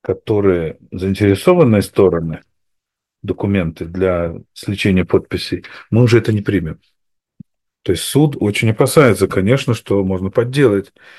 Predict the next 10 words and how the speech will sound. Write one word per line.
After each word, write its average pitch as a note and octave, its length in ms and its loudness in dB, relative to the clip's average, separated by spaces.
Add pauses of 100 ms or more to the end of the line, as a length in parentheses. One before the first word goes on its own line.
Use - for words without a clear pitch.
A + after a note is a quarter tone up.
(160)
И F2+ 80 -10
мы F2 120 -10
знаем, G#2 280 -2
как G2+ 160 -4
сегодня G2+ 440 -2
все - 220 -8
на F2 100 -8
свете F#2 300 -4
можно D#2+ 200 -12
подделать. - 560 -12